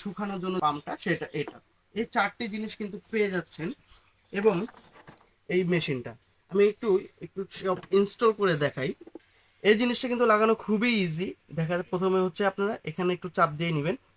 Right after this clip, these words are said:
চাপ দিয়ে নিয়ে কিন্তু খুব সুন্দরভাবে এখানে একটু ঘুরিয়ে নিলে কিন্তু এটা কিন্তু খুব সুন্দরভাবে লেগে নিচ্ছে। এরপরে হচ্ছে ইনস্টল করে পাওয়ার দিয়ে কিন্তু আপনারা কাজ করতে পারেন। Already কিন্তু আমার মেশিন চালু হয়ে গেছে। তো দেখে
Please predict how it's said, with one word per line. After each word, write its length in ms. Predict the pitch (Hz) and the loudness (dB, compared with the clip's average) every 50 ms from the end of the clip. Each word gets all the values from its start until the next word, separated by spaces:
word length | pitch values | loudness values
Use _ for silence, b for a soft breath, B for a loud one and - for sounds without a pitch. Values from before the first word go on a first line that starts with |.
| _ - | _ -6
চাপ 120 | - 160 156 156 | -4 -4 -4 -2
দিয়ে 120 | 170 175 175 170 | -2 -2 -2 -2
নিয়ে 100 | 175 175 170 | -2 -4 -4
কিন্তু 140 | 180 165 185 170 - | -6 -6 -6 -8 -10
খুব 80 | 165 - - | -10 -8 -6
সুন্দরভাবে 340 | 180 175 175 170 165 156 165 165 | -6 -6 -4 -4 -4 -4 -6 -6
এখানে 180 | - 170 165 165 160 | -6 -6 -6 -6 -6
একটু 140 | - 180 180 - b b b - | -8 -10 -10 -10 b b b -4
ঘুরিয়ে 260 | 135 147 165 185 196 202 196 | 0 4 6 6 6 6 6
নিলে 160 | 190 190 190 175 185 | 4 4 2 0 0
কিন্তু 140 | 175 160 185 180 | -2 -2 -2 -2
এটা 100 | 185 180 175 | -2 -4 -4
কিন্তু 140 | 185 180 180 - | -4 -6 -6 -8
খুব 100 | 185 165 - - | -8 -10 -8 -6
সুন্দরভাবে 440 | 175 170 170 175 180 170 165 165 175 170 | -6 -4 -4 -4 -4 -4 -2 -2 -2 -2
লেগে 180 | 165 160 165 170 165 | -2 -4 -2 -2 -4
নিচ্ছে। 200 | 151 - - 208 b b b b b - 170 | -4 -6 -8 -14 b b b b b -6 -6
এরপরে 340 | 165 - - 180 185 196 202 190 | -6 -4 -2 -2 -2 0 -2 -2
হচ্ছে 240 | 190 180 - - 175 170 185 180 160 | -4 -6 -6 -6 -6 -4 -4 -4 -4
ইনস্টল 300 | 160 - - - 180 175 175 185 | -6 -8 -6 -4 -4 -4 -4 -4
করে 140 | 165 151 165 - - | -6 -6 -6 -4 -2
পাওয়ার 220 | 151 151 156 170 170 170 | 0 2 2 0 0 -2
দিয়ে 120 | 175 185 175 165 | -2 -4 -4 -4
কিন্তু 180 | 165 156 - 170 175 | -4 -6 -6 -8 -10
আপনারা 240 | - 175 175 196 233 285 _ _ _ _ _ _ _ _ _ _ _ _ _ _ _ _ _ _ _ - - | -6 -6 -4 -2 -4 -4 _ _ _ _ _ _ _ _ _ _ _ _ _ _ _ _ _ _ _ -16 -6
কাজ 140 | 180 175 160 - | -6 -6 -6 -6
করতে 160 | - 156 - 135 | -12 -14 -14 -14
পারেন। 120 | 123 - - 156 | -14 -10 -6 -4
Already 260 | 165 175 180 190 190 190 | -2 -2 0 -2 -2 -2
কিন্তু 120 | 190 185 185 | -2 -2 -2
আমার 100 | 185 185 185 | -2 -2 -2
মেশিন 200 | 180 - 196 190 - | -2 -2 -4 -4 0
চালু 160 | 196 185 185 190 190 | 2 2 2 2 0
হয়ে 120 | 190 185 185 | 2 0 0
গেছে। 200 | 185 180 - 196 220 247 - - - - - - - - - | 0 -2 0 0 -2 -2 -2 -6 -12 -14 -14 -14 -14 -12 -6
তো 60 | 175 160 156 | -6 -2 0
দেখে 200 | 175 175 160 208 | 0 0 4 4